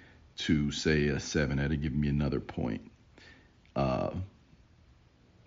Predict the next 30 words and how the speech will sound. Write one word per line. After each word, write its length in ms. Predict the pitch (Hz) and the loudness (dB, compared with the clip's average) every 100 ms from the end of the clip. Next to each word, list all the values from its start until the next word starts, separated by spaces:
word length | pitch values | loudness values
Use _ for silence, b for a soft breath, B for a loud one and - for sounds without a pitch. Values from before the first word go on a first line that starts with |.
| - | -8
burning 380 | 87 87 95 92 | 4 6 8 8
a 80 | 87 | 6
candle, 960 | - - 85 90 85 76 69 65 62 82 | 2 2 6 6 6 4 2 0 0 0
you 140 | 87 | 2
know, 260 | 82 73 67 | 2 2 2
and 180 | 69 69 | 0 -2
cooking 360 | - 101 85 | -2 0 4
a 60 | 78 | 2
good 300 | 71 87 - | 4 2 4
meal, 460 | 76 82 78 64 - | 4 6 4 0 -4
things 300 | - 85 78 | 0 2 2
like 260 | 73 71 - | 2 -2 0
that. 340 | 78 73 - - b b b b b | 2 2 0 -6 b b b b b
You 100 | 101 | 2
know, 220 | 87 76 | 4 4
I, 180 | 65 82 - | 2 2 2
I 80 | 80 | 0
took 300 | - 92 92 | 4 2 4
up 280 | 85 - - | 2 0 0
the, 320 | 82 78 73 | 2 4 4
uh, 260 | 67 62 57 95 - - - - - - - - | 0 -2 -4 -6 -10 -20 -20 -20 -20 -20 -20 -4
the 100 | 82 | -2
skill 540 | - - 95 82 82 | -2 4 6 6 6
of 180 | 76 - | 2 -2
cooking 500 | - 123 - 67 90 - - - - | 2 2 4 0 -2 -8 -18 -20 -4
when 200 | 73 78 | 2 4
I 60 | |
had 260 | 78 76 - | 4 2 0
free 200 | - 67 | -2 -2
time. 480 | - 65 50 52 | 0 -2 -2 -6